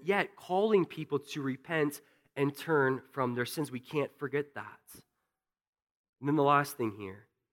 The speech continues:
is just to remember that Jesus is the seeker,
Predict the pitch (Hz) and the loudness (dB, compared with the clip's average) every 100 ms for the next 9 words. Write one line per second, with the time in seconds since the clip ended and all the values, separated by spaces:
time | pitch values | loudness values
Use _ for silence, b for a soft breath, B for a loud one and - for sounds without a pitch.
0 | _ _ _ _ - 120 147 143 - 160 | _ _ _ _ -10 -6 -4 -4 -2 -2
1 | 151 139 120 113 - 123 123 117 127 - | 2 0 -2 -6 -8 -8 -8 -6 -8 -10
2 | - 110 101 - 95 - 87 _ | -10 -8 -8 -14 -20 -20 -20 _